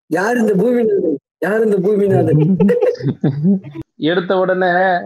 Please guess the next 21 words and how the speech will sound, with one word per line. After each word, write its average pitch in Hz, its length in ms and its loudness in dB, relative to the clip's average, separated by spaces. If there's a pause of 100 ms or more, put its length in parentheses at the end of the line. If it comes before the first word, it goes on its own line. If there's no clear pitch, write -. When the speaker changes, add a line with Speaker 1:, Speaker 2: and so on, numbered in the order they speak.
(220)
Speaker 2:
ரெண்டு 170 300 0
பேர் 220 140 2
அடிச்சு, 180 420 0
"எங்கடா 170 500 0
அண்ணாத்த? 190 580 0 (300)
அண்ணாத்த 208 460 -2
இருக்க 180 320 0
இடத்த 180 520 -2 (220)
நீங்க 196 400 2
கண்டுபிடிச்சிட்டீங்களா?" 180 880 0
"அண்ணா, 190 460 -2
அண்ணாத்த 220 260 0
இருக்க 202 200 0
இடத்த, 190 440 -2 (440)
அஹ், 147 500 2
கண்டுபிடிச்சானுங்கண்ணே." 175 840 0 (280)
"அண்ணாத்த 170 440 -2
இருக்க 160 200 0
இடத்த 156 220 -2
இவங்க 151 280 0
கண்டுபிடிக்கலடா." 143 760 -2